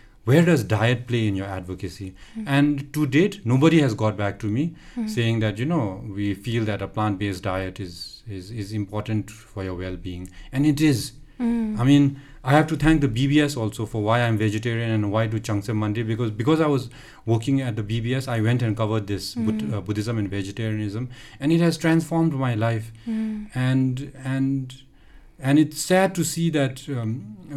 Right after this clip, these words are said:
Speaker 1: because at that point in time, like I shared in the beginning, I was the lifestyle and culture,
Speaker 2: Mm-hmm.
Speaker 1: uh, unit producer, and I felt it was very important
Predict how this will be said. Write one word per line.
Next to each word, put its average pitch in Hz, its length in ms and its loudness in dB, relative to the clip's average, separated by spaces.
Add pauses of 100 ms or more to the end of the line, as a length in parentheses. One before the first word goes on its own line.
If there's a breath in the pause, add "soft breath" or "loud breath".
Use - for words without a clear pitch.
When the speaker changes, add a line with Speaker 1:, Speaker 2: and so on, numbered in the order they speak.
Speaker 1:
because 165 240 4
at 160 100 6
that 175 200 4
point 180 200 2
in 147 100 -4
time, 147 240 0
like 120 160 0
I 123 60 0
shared 135 240 -2
in 120 80 0
the 107 60 0
beginning, 104 340 -2
I 120 100 0
was 131 120 2
the 135 100 -2
lifestyle 117 460 0
and 107 120 0
culture, 110 440 -2 (280 loud breath)
Speaker 2:
Mm-hmm. 104 160 -6
Speaker 1:
uh, 98 120 -2
unit 101 320 0
producer, 101 480 -4 (280 loud breath)
and 156 120 4
I 180 100 4
felt 180 220 2
it 180 120 -2
was 160 120 2
very 190 360 2
important 165 600 2